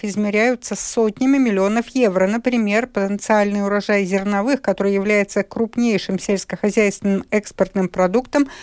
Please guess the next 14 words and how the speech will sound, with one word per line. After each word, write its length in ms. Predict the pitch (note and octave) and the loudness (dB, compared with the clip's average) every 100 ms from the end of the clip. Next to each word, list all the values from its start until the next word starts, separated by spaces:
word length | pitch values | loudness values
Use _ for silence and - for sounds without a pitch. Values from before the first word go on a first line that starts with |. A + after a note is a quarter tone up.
| - - | -12 0
уже 200 | C#4+ C#4+ | 4 4
потерян 600 | C#4 G#3 - F#3+ G#3+ A#3+ | 4 2 2 0 2 0
на 80 | A3 | -2
пятьдесят 600 | - E3+ D#3+ - E3+ - | -4 -6 -4 0 0 2
процентов. 760 | E3+ E3 - E3+ D3 D#3+ C#3+ - _ _ _ _ _ _ _ _ - - - - _ | 0 0 2 0 2 0 -2 -12 _ _ _ _ _ _ _ _ -20 -20 -20 -20 _
Жители 420 | A3 C#4+ D#4+ D#4 | 0 2 4 4
Риги 240 | D#4+ D#4 G#3 | 4 2 0
обеспокоены 960 | F#3+ G3 - G#3 - A3 G#3+ A#3+ C#4+ | 0 -4 -2 -2 0 0 2 2 2
расходами 720 | B3+ G#3+ G#3 - - G3 A3 C4 | 2 0 0 -2 -2 0 0 0
на 120 | A#3+ | -2
коммунальные 680 | A3+ G#3 G3 G3 G3 G#3+ A3+ | -2 -2 0 0 0 -2 -2
услуги, 640 | - A3+ - E4 C4 F#3 | -4 -6 0 2 2 2
которые 500 | F#3 F3+ F#3+ G3 G3 | 0 0 2 4 4
растут. 680 | G#3 G#3+ - - D#4 - | 2 0 -4 0 0 -2